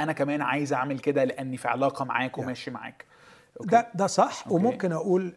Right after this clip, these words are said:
Speaker 2: بطريقة تانية: "يا رب، الحياة معك ومع إخوتي لن تخلو من الأخطاء."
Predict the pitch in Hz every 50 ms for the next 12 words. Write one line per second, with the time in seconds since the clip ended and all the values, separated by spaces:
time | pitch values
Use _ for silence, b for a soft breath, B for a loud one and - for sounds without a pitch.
0 | - 151 139 151 - - 156 143 143 131 131 127 - 139 123 110 123 151 156 160
1 | 160 165 180 208 202 180 - - - _ - - 151 135 - - - 143 147 160
2 | 170 180 180 175 - - - - - _ _ _ - 143 143 131 - 113 117 -
3 | _ _ - - _ _ _ _ _ _ _ _ _ - - 147 139 143 165 175
4 | 151 156 170 165 165 - 160 - - - - 135 143 143 139 - - 135 123 120
5 | 131 139 151 160 170 160 165 - 160 156 - - - 156 143 135 135 131 135 135
6 | 123 120 117 - - - - - 110 101 101